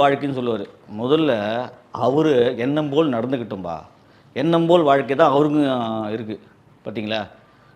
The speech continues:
என்னதான் பணம் இருந்தாலும் புகழ் இருந்தாலும் ஒரு கணவன் மனைவி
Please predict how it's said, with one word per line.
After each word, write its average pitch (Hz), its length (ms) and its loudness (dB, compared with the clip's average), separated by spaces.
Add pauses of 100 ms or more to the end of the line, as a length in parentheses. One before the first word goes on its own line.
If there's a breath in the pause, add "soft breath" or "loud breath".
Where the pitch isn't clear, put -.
என்னதான் 143 500 2
பணம் 135 260 0
இருந்தாலும் 131 320 -2
புகழ் 135 220 0
இருந்தாலும் 117 360 -2 (280)
ஒரு 107 180 -10
கணவன் 127 340 -4
மனைவி 117 240 -6